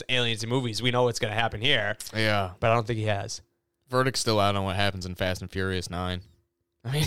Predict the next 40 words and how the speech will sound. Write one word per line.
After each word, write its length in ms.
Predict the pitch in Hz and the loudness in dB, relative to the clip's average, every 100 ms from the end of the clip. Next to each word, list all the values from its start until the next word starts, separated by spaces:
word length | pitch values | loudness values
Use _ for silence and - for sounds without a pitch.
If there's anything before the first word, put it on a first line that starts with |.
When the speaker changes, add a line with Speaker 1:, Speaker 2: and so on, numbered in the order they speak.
| - | 0
Speaker 2:
you 240 | 160 - 185 | 0 4 6
don't 160 | 123 | 8
know. 160 | 127 117 | 6 4
The 80 | 117 | 4
Speaker 1:
Is 40 | |
Speaker 2:
rumors 160 | 135 139 | 6 8
Speaker 1:
that 160 | 135 | 8
Speaker 2:
they're 100 | 135 | 8
Speaker 1:
the 60 | 131 | 8
Speaker 2:
going 100 | 131 | 8
to 120 | 127 | 8
Speaker 1:
Justice 120 | 127 | 6
Speaker 2:
space. 140 | 135 127 | 6 8
Speaker 1:
for 40 | 113 | 8
Han 440 | 120 131 147 160 - _ _ _ _ 117 | 8 6 4 -2 -14 _ _ _ _ 2
Speaker 2:
Yeah, 180 | 147 | 4
Speaker 1:
one? 160 | 147 151 | 6 6
Speaker 2:
but 40 | 113 | 4
I 100 | 117 | 4
guess 180 | 123 | 2
they're 100 | 127 | 2
going 180 | 120 120 | 4 4
to 40 | 110 | 2
space. 400 | - 131 104 - | 2 2 2 4
Speaker 1:
Yeah, 180 | 131 123 | 4 6
I 100 | 120 | 6
heard 180 | 135 127 | 6 8
about 240 | 117 110 | 6 6
that 200 | 107 107 | 4 2
too. 280 | - 104 101 _ - | 0 -2 -2 _ -2
I, 260 | 151 165 160 - | 4 4 4 2
I 120 | 135 | 4
don't 120 | 156 147 | 4 4
think 100 | 131 | 0
I've 100 | 117 | 0
seen 280 | - 120 113 | 0 0 2
past. 460 | 113 107 107 - - _ _ _ _ _ _ _ _ _ _ _ _ _ _ _ _ _ _ _ _ _ _ | 2 2 2 -4 -10 _ _ _ _ _ _ _ _ _ _ _ _ _ _ _ _ _ _ _ _ _ _
When 200 | 113 123 | -4 -2
did 240 | 135 117 - | -2 -4 2
Gal, 600 | 110 110 110 107 107 | 6 8 8 6 2